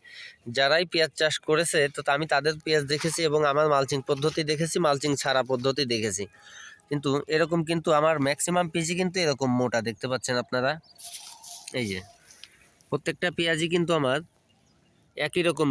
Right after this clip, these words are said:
গ্রোথ। এই যে, এবং মালচিং পদ্ধতিতে পেঁয়াজের একটা বিশেষ গুণ হচ্ছে, যেটা যদি দেখাই, আমার এখানে বাইরে দিয়ে দেখতে পাচ্ছেন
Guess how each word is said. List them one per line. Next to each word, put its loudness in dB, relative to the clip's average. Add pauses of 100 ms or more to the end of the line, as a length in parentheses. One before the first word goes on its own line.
(120)
গ্রোথ। 0 (560)
এই -2
যে, -6 (2750)
এবং 2 (340)
মালচিং 0 (100)
পদ্ধতিতে 0
পেঁয়াজের 0 (840)
একটা -2 (100)
বিশেষ 0 (100)
গুণ 4
হচ্ছে, 0 (1120)
যেটা 0
যদি 0 (100)
দেখাই, 4 (360)
আমার 6 (360)
এখানে 2
বাইরে 4 (120)
দিয়ে 2
দেখতে -2
পাচ্ছেন 2